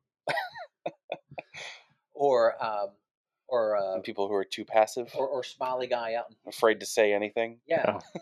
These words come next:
Speaker 1: They're either
Speaker 2: <laughs>
Speaker 1: saying nothing, um, or it's just really watered down or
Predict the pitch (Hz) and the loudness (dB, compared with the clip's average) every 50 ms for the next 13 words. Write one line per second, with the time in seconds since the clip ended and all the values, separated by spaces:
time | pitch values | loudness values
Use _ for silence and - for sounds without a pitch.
0 | - - - 240 233 240 220 202 - 220 190 185 180 165 160 160 160 170 190 214 | 0 8 10 10 10 10 8 8 8 8 6 6 6 2 -2 0 2 2 2 2
1 | - - 127 101 95 117 - 330 - _ _ _ _ _ _ _ _ _ _ _ | 0 -6 -8 -8 -8 -12 -16 -20 -20 _ _ _ _ _ _ _ _ _ _ _
2 | _ _ _ _ _ _ _ _ _ _ _ 139 131 127 117 113 110 104 101 - | _ _ _ _ _ _ _ _ _ _ _ -4 -2 -2 0 0 -2 -4 -4 -8
3 | _ _ _ _ _ _ - 135 135 123 123 120 - - - - - - _ _ | _ _ _ _ _ _ -6 -2 0 0 0 0 -2 -8 -12 -12 -12 -14 _ _
4 | _ _ _ _ _ - - 175 - - - - _ _ _ 131 143 147 147 139 | _ _ _ _ _ -8 -8 -6 -6 -6 -12 -16 _ _ _ -8 -6 -6 -6 -2
5 | 131 123 123 120 123 120 120 120 113 117 117 113 110 | -2 -2 -2 -2 -6 -10 -10 -10 -10 -8 -10 -12 -14